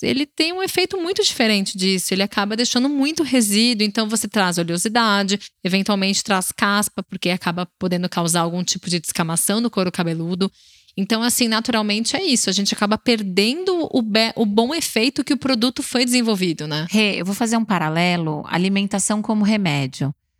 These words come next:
Speaker 2: A gente come bem, a gente fica saudável, não precisa tomar remédio depois. Eu acredito que beleza tá sintonizada na mesma
Speaker 1: Proporção.
Speaker 2: crescente. É,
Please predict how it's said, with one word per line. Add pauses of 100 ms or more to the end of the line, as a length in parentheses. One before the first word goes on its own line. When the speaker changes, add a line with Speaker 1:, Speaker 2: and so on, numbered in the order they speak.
(160)
Speaker 2:
A
gente (100)
come
bem,
a
gente
fica
saudável,
não
precisa
tomar
remédio
depois. (500)
Eu
acredito
que
beleza
tá
sintonizada
na
mesma
Speaker 1:
Proporção.
Speaker 2:
crescente.
É,